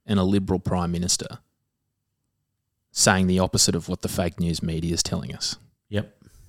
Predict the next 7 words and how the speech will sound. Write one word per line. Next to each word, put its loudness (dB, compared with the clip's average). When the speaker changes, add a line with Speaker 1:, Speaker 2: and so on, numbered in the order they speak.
Speaker 1:
So 6
we 8
are, 0
in 4
a 4
way, -2
being -2